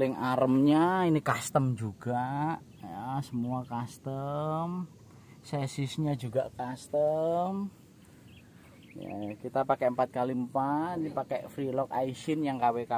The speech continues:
W-an. Depan juga spiral.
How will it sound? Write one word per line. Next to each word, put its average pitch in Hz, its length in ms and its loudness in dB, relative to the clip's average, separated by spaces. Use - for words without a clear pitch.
W-an. 120 560 -2
Depan 143 320 4
juga 123 240 0
spiral. 135 960 4